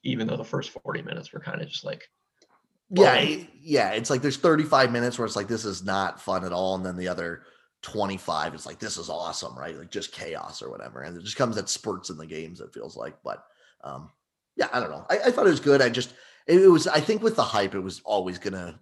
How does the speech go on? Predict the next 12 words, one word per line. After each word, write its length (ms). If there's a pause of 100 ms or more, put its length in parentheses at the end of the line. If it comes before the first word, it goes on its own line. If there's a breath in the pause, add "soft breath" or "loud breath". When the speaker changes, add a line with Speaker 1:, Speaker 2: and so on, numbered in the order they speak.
Speaker 2:
be 120
hard 240
to 60
live 180
up 160
to, 220
especially 800
in 40
an 140
empty 240
building. 380 (1400)
Speaker 1:
Yes, 440